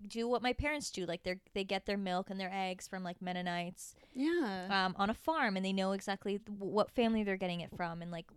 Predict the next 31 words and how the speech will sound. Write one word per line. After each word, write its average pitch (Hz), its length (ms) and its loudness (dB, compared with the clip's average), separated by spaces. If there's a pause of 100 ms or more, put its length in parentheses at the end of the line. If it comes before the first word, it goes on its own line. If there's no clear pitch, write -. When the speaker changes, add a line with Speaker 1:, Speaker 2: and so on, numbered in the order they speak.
(200)
Speaker 1:
w-, 208 160 -4
they're, 214 180 2 (140)
they 233 160 10
go 214 400 8
there 185 320 4
and, 185 160 -2
like, 180 220 -6
pick 214 200 -2
it 208 80 0
up, 202 280 0
and 180 120 -4
they 180 80 -4
see 220 280 -4
their 202 160 0
faces, 190 600 -4
and, 180 120 -4
like, 180 160 -4
Speaker 2:
They've 302 120 -8
Speaker 1:
they 381 120 0
Speaker 2:
probably 427 180 2
seen 427 200 -4
the 415 60 -2
chickens 415 420 -2
that 359 120 -4
lay 370 140 2
those 359 180 6 (100)
Speaker 1:
<laughs> 427 100 6
Speaker 2:
eggs. 208 300 0
Speaker 1:
Yeah, 359 360 8
it's, - 340 2
it's, - 400 -2